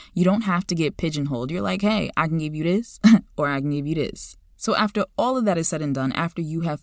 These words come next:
finally chosen the headshot, you've picked out one or two from a specific look that really captures,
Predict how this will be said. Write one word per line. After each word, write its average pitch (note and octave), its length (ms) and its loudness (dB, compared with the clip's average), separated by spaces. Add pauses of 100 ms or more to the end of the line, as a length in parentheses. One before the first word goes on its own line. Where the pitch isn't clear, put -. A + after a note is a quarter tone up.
(120)
finally A3 500 2
chosen F#3+ 680 -2
the E3+ 100 -2
headshot, C#3 580 -6
you've C#3 260 -8
picked G#3+ 320 -4
out D#3+ 320 0 (260)
one F3 260 2
or A3+ 100 4
two F3+ 400 0
from E3 180 -4
a D#3 40 -2
specific E3 540 -4
look D3+ 320 -4
that C#3+ 200 -4
really E3 520 -4
captures, D3+ 800 -4